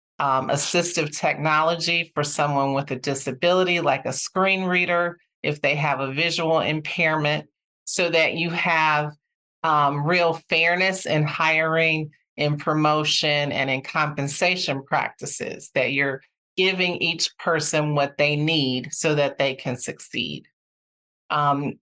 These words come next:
inclusion, that last term you mentioned, is really more of a feeling. And it talks about the employee experience, because this is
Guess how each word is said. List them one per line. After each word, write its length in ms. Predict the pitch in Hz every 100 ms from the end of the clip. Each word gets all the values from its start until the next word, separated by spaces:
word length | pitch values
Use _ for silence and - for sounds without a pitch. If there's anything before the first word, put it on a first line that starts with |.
| -
inclusion, 760 | 165 160 - 320 349 233 170 165
that 240 | 156 127
last 380 | 180 196 208 -
term 360 | 175 156 156 151 - - -
you 160 | 160
mentioned, 720 | 160 160 156 151 160 151 151 - _ _ _
is 260 | 185 180 170
really 320 | 214 226 196
more 300 | 170 165 160
of 120 | 151
a 80 | 147
feeling. 720 | 147 - 160 143 131 - - - _ _ _ -
And 400 | 165 156 156 156 -
it 220 | 233 240
talks 420 | - 202 180 -
about 680 | 165 156 147 143 143 147 -
the 180 | 165 160
employee 580 | 151 151 175 175 156 151
experience, 1040 | 147 - - 170 147 139 101 - - - _
because 520 | 160 151 - 165 151 147 _
this 340 | 254 269 -
is 420 | 185 170 156 151